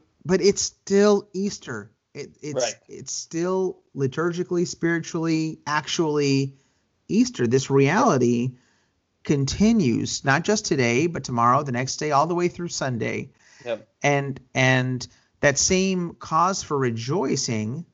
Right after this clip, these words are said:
Speaker 1: that we had over the weekend exists today.
Speaker 2: Yep.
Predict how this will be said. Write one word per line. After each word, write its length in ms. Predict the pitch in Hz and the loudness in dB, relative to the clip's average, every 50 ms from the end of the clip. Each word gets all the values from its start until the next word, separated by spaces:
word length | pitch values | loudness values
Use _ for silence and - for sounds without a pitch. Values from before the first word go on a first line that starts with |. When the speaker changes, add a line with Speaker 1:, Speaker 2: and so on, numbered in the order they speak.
| _ - | _ -10
Speaker 1:
that 200 | 123 131 - - | -6 -6 -4 -2
we 360 | 127 135 131 131 131 131 131 | 0 0 2 2 2 2 2
had 400 | 127 127 131 123 117 120 127 127 | 0 0 0 2 2 2 0 0
over 240 | - 120 123 120 110 | -2 -4 -4 -4 -4
the 80 | 120 113 | -2 -2
weekend 580 | 117 117 113 - 120 110 110 113 147 170 - - _ _ _ _ _ _ _ _ _ - | -2 -2 -2 -4 -4 -4 -4 -4 -6 -8 -12 -16 _ _ _ _ _ _ _ _ _ -2
exists 800 | 160 156 139 131 147 202 214 226 220 - - - - - - - | 0 0 0 2 4 4 4 4 2 -2 -4 -4 -4 -6 -6 -6
today. 760 | - - 170 135 147 185 - 359 - 123 113 107 120 131 - _ _ _ _ _ - | -6 -6 -6 -6 -6 -6 -6 -6 -6 -8 -8 -10 -14 -16 -18 _ _ _ _ _ -6
Speaker 2:
Yep. 260 | 127 123 117 - | -4 -4 -4 -4